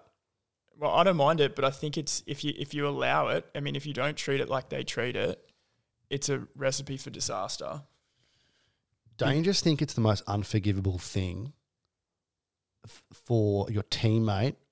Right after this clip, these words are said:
Speaker 2: or a player from your club to argue with an umpire and actually get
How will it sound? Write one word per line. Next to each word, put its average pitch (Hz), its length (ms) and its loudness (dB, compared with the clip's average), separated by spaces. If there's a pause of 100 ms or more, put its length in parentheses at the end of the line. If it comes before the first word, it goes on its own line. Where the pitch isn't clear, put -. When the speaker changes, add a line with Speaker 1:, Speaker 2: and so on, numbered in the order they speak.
(120)
Speaker 2:
or 101 180 -2
a 87 40 -4
player 101 340 0
from 101 160 -4
your 95 160 -2
club 98 480 -4
to - 80 -12
argue 98 360 -2
with 95 100 0
an 87 80 -2
umpire 95 520 -2
and 92 120 -4
actually 92 560 -2 (2250)
get 107 240 0